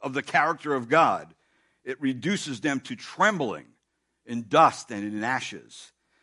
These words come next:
That this is exactly the situation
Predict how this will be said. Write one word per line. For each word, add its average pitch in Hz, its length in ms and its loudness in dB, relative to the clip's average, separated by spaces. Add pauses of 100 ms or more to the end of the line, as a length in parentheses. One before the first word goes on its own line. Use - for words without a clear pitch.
(140)
That 113 240 -6
this - 280 0
is 131 220 -8
exactly 120 720 0
the 110 160 -8
situation 151 960 -8